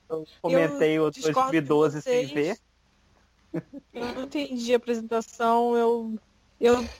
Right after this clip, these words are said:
Speaker 2: olho tudo que Anthony fez até agora e fico, tá, mas o que que é isso? É igual o Scarlett, é aquele síndrome de show de variedades. Não tem identidade e eu acho que a voz dele tá muito caída. Eu vejo a performance, parece que ele tá com uma dificuldade pra cantar.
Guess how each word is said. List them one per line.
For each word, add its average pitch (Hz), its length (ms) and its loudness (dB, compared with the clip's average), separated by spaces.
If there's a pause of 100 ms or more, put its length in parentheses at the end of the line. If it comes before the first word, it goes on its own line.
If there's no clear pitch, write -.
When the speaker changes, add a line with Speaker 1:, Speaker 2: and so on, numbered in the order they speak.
Speaker 2:
olho 247 340 4
tudo 277 260 -4
que 262 360 4
Anthony 240 280 2
fez 233 220 4
até 233 220 2
agora 233 240 6
e - 20 -8
fico, 240 300 -6
tá, 254 320 2
mas 220 420 0
o 226 60 -8
que 240 100 -2
que 247 100 -2
é 262 60 6
isso? 214 340 0
É 208 200 6
igual 214 240 4
o 269 60 4
Scarlett, 226 460 0
é 220 40 2
aquele 220 280 0
síndrome 226 380 0
de 214 80 -2
show 233 220 2
de 220 80 -2
variedades. 226 760 4 (400)
Não 285 80 -10
tem 277 140 2
identidade 233 840 2
e 240 80 2
eu 233 80 4
acho 240 160 0
que 240 60 -2
a - 20 0
voz 220 320 0
dele 220 440 -2 (320)
tá 220 220 2
muito 220 240 -2
caída. 202 520 0 (200)
Eu 220 180 -2
vejo 240 200 2
a - 20 -8
performance, 233 500 0
parece 233 220 2
que 240 60 -4
ele 226 40 -6
tá 233 60 -2
com - 80 -4
uma 226 120 4
dificuldade 226 520 0
pra - 160 -4
cantar. 226 360 -2